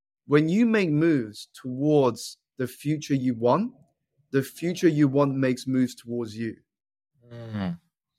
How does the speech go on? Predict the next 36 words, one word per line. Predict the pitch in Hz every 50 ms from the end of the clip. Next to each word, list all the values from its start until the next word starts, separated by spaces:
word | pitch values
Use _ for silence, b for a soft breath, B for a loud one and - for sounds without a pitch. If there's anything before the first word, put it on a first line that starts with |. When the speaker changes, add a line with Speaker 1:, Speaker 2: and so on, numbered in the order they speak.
| _ _ _ -
Speaker 1:
And | 135 139 143 156
when | 165 165
you | 160 156
let | 180 233 254 240 -
those | 190 190 180 151
words | 143 147 165 165 156 147 127 -
sink | - - 165 151 143 135 - -
in, | 165 151 143 135
you | 131 131 127
realize | 123 123 135 170 196 196 180 160 139 123 110 -
just | - - 165 160 - -
how | 160 156 143
important | 139 - _ _ - 151 151 147 139 127
it | 127 - -
is | 165 170 156 123 104 101 104 - - _ b b b b b b b -
to | 135
show | - - - - 208 196 180 151 123
up | 123 170 208 - _ _ _ _ _ _ _ _ _ _ - 135
and | 135 139 139 - _
put | - - 165 156 - -
something | - - - 160 160 156 147 - - 127 120 117 117 -
into | 127 127 120 - 123 -
action. | 131 110 - - - 104 107 - _ _ _ _ _ _ _ _ _ _ _
Speaker 2:
Yes. | - - - 65 - 55 _ - - - - - _ _ _ -
I | 110 107
love | 110 113 110
that, | 110 107
Simon. | - - 120 110 107 107 107 104 110 - _ _ _ _ _ _ _ _ _ _ _ _ _ _ _ _ _ _ -
Oh, | 120 120 113 110 - - _ _ -
that, | 127 151 151
that's | 143 156 160 -
advice | 165 147 127 135 139 139 135 -
I | 143 127
would | 123 117 110
give | 120 127 120 113
my | 127 123 117 117 117 117 113 110 110